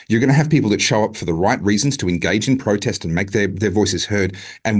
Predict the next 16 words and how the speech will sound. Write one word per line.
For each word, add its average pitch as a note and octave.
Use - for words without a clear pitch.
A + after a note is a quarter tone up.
within C#3
that D3+
group, G2+
almost C3
inevitably, A#2
you're G2
gonna A2
have A2+
some C3
people F#2+
that F#2+
show F2+
up F2
to A2+
cause F2
trouble. D#2